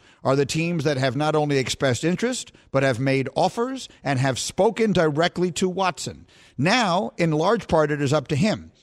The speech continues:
Apparently, the parameters of a trade have generally been agreed upon by the Texans and these other places.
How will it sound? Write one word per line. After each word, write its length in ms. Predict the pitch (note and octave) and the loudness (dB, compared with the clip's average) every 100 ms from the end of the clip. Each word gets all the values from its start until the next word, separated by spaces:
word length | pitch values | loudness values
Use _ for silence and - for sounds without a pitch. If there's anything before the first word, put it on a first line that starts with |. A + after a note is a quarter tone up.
| - | -16
Apparently, 440 | A2 F#3 A3+ F#3 C#3+ | -6 -4 -2 -2 -2
the 120 | C3+ | -2
parameters 640 | D3+ C#3+ A3+ C#4+ F#3 C#3 | 0 0 0 0 0 0
of 80 | B2 | -2
a 40 | |
trade 560 | A2+ - G#3+ B2+ G#2 G#2 - - | -4 -2 0 0 -4 -8 -12 -2
have 160 | D3 A#2 | -2 0
generally 560 | B2 F#3+ B3+ A3+ F#3 | 2 2 2 2 2
been 200 | C3+ E3 | 2 0
agreed 400 | C#3 B2+ A#3 D4 | -2 -2 -2 -2
upon 460 | C3+ A#2+ F#2+ F#2 B2+ - - | -4 -4 -4 -6 -8 -10 -4
by 140 | C#3 | -2
the 100 | C#3 | 0
Texans 580 | - D3+ C#3+ D3 D3 B2+ | 0 -2 0 -2 -2 -2
and 280 | - C3+ C3+ | -2 -2 0
these 180 | C#3 A#2+ | -2 -2
other 200 | A#2+ C3 | -2 -2
places. 540 | A3+ B3 C3 D2+ | 0 0 -2 -8